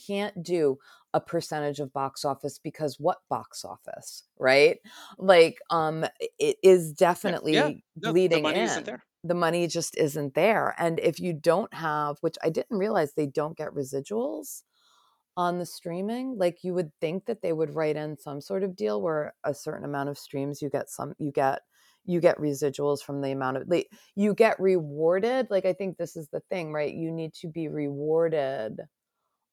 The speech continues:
Speaker 1: um, if a project is good, and the
Speaker 2: I would have
Speaker 1: reward
Speaker 2: thought
Speaker 1: comes
Speaker 2: now
Speaker 1: from
Speaker 2: more
Speaker 1: being
Speaker 2: than ever that
Speaker 1: paid.
Speaker 2: all the entertainment lawyers in the world knew exactly how to negotiate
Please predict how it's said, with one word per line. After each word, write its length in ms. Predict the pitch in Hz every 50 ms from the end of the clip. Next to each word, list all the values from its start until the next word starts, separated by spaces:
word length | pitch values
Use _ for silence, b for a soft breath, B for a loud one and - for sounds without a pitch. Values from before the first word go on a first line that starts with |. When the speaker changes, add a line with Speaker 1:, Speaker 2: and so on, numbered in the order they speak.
| _ -
Speaker 1:
um, 500 | 156 151 147 139 139 139 143 139 143 - - _ _ _ _ _ _ _ _ _ _ _ _ _ -
if 160 | 180 170 -
a 60 | 165 -
project 600 | - - 160 156 151 147 - 147 139 - _ 147
is 180 | 139 135 131
good, 580 | 127 - - 156 151 127 90 - - - - - - _ -
and 360 | 147 143 143 139 139 139 143 - -
the 140 | 160 160 160 151
Speaker 2:
I 140 | 151 165
would 180 | 160 147 165 165
have 120 | 165 156
Speaker 1:
reward 160 | 156 156 151 147
Speaker 2:
thought 240 | 151 151 156 151
Speaker 1:
comes 80 | 147 147
Speaker 2:
now 260 | 143 135 139 147 160
Speaker 1:
from 20 | 165
Speaker 2:
more 220 | 156 165 160 143
Speaker 1:
being 20 |
Speaker 2:
than 140 | 139 147 143
ever 380 | 139 143 151 156 165 160 156 139
that 220 | 131 131 127 131 -
Speaker 1:
paid. 20 |
Speaker 2:
all 180 | 151 151 143 147
the 200 | 143 147 143 131
entertainment 640 | 147 135 135 151 143 - - 160 147 147 151 139 160
lawyers 440 | 156 147 139 139 139 139 135 127 127
in 160 | - - 156 147
the 80 | 139 127
world 340 | 131 147 143 143 147 143
knew 160 | 143 143 135 135
exactly 500 | 135 127 - 143 131 127 - - 139 120
how 140 | 127 127 120
to 120 | - 131
negotiate 720 | 127 123 117 131 127 131 127 - 139 117 113 110 110 110